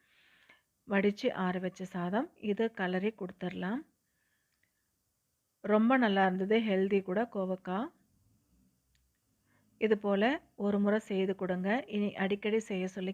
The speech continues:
கேட்பாங்க. சூப்பரான கோவக்காய் சாதம் ரெடி. டிஃபன் பாக்ஸ்ல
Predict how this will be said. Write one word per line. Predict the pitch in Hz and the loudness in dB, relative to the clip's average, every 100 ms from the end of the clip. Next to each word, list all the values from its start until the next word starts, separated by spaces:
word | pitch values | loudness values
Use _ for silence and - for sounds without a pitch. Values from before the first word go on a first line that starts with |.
| 196 | -8
கேட்பாங்க. | 180 - 185 180 196 302 - _ _ - - _ - | -12 -10 -12 -4 -4 -4 -8 _ _ -20 -20 _ -6
சூப்பரான | 226 214 208 202 180 208 247 | -6 -2 -2 0 0 0 -2
கோவக்காய் | 208 190 196 190 185 | -4 -4 -4 -6 -6
சாதம் | 185 180 226 302 208 | -6 -4 -4 -4 -8
ரெடி. | 170 175 196 _ _ _ - | -8 -10 -12 _ _ _ -10
டிஃபன் | 202 202 190 | -8 -6 -6
பாக்ஸ்ல | 180 - 208 | -6 -6 -8